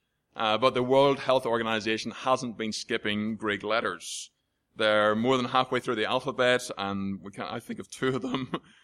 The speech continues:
Uh, but there are lots of variants. Uh,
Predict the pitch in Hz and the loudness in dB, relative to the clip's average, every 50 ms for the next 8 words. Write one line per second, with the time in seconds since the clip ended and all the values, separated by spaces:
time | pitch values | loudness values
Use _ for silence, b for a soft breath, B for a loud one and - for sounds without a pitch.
0 | b b b b b b - 107 104 104 101 98 107 110 113 - 127 139 143 127 | b b b b b b -2 0 0 0 2 2 0 0 0 2 4 4 4 6
1 | 139 135 131 127 127 127 131 135 127 - 135 117 104 110 107 110 113 113 113 76 | 4 4 2 2 0 0 0 0 0 -2 -6 -4 -2 0 0 0 0 -2 -4 -8
2 | - - - - - - - - - _ _ _ _ _ _ _ _ - - 101 | -12 -12 -12 -10 -10 -10 -12 -14 -16 _ _ _ _ _ _ _ _ -6 -2 0
3 | 101 98 101 101 92 | 0 0 0 -2 -4